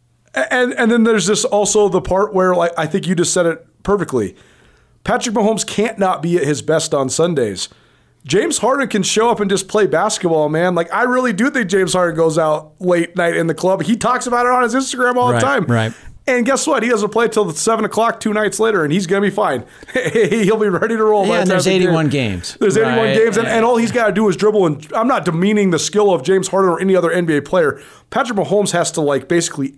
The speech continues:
Speaker 1: ace what would be a graduate level course every weekend.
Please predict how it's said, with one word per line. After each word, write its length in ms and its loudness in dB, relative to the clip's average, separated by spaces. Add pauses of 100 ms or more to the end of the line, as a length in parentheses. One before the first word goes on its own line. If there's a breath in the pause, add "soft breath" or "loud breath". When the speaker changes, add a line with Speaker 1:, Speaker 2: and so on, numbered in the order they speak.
Speaker 1:
ace 400 0 (440 loud breath)
what 180 -2
would 100 0
be 140 2
a 40 2
graduate 680 0
level 320 0
course 640 0
every 360 0
weekend. 680 -2